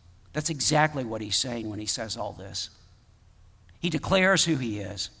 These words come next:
and his decision is sure, that he's going to stand in for everyone who believes in him.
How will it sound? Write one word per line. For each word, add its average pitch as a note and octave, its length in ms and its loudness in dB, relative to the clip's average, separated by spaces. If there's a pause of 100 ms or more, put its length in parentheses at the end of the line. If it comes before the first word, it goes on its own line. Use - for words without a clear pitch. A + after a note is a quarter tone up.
(960)
and B2+ 120 -2
his D#3+ 520 2
decision C#3+ 720 2
is B2 340 -4
sure, A2 540 -2 (1600)
that B2+ 100 -2
he's D#3+ 260 0
going C#3+ 280 0
to A2 60 -2
stand B2+ 460 0
in A#2+ 140 -2
for A2+ 180 -8
everyone A#2 460 -4
who A#2+ 80 -8
believes A2 420 -8
in F#2 100 -6
him. F#2 280 -8